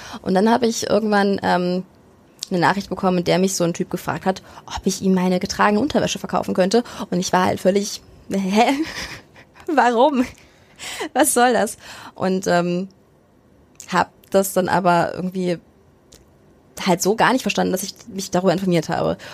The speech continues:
Und hab dann rausgefunden, dass das offensichtlich, weiß ich nicht, in irgendwelchen asiatischen Ländern ja offensichtlich irgendwelche Automaten gibt für so einen Quatsch. Und dass es auch in Deutschland da durchaus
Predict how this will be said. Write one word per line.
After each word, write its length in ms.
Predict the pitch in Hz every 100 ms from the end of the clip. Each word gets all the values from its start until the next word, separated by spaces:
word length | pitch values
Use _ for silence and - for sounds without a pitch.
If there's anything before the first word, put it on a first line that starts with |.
| - -
Und 220 | 170 190
hab 120 | 180
dann 120 | 175
rausgefunden, 480 | 175 196 - 233 208
dass 100 | 190
das 140 | 180
offensichtlich, 600 | - 190 202 190 190 180
weiß 180 | 165 208
ich 40 | 170
nicht, 160 | 139
in 80 | 170
irgendwelchen 300 | 165 190 190
asiatischen 560 | 170 180 165 269 302 262
Ländern 320 | 247 262 240
ja 140 | 208
offensichtlich 560 | 208 208 220 202 202 202
irgendwelche 320 | 190 190 -
Automaten 440 | 214 196 190 415 302
gibt 180 | 285
für 80 | -
so 80 | 247
einen 100 | 247
Quatsch. 320 | 269 - - - - - 220
Und 160 | - 208
dass 120 | 220
es 100 | 214
auch 120 | 226
in 80 | 240
Deutschland 640 | 196 262 - 185 233 -
da 140 | 185 185
durchaus 560 | 196 226 190 202 -